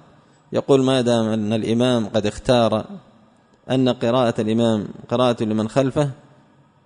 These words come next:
ما يأخذ بقول الشافعي ولو أيده الدليل. هذا متعصب، هذا متعصب، إلا أن يكون مجتهدا ويكون أخطأ في قوله، فهذا شيء آخر، لكن لا يتابع على خطئه.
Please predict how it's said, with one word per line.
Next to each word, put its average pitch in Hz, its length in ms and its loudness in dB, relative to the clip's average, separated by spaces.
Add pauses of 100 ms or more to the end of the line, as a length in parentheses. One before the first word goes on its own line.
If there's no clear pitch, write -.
(220)
ما 143 180 2
يأخذ 117 420 2
بقول 117 960 0
الشافعي 131 480 -2
ولو 175 300 0
أيده 113 300 2
الدليل. 87 340 -6
هذا 151 200 -2
متعصب، 147 480 -2 (1200)
هذا 107 240 -2
متعصب، 104 560 -2 (840)
إلا 147 220 2
أن 131 80 2
يكون 123 540 2 (360)
مجتهدا 117 720 0
ويكون 113 400 0
أخطأ 123 560 -2 (500)
في 110 120 -2
قوله، 127 420 2 (600)
فهذا 135 280 -2
شيء 120 440 0
آخر، 113 260 -2 (100)
لكن 110 320 -2
لا 139 100 4
يتابع 113 420 2
على 104 200 -2
خطئه. 87 360 -4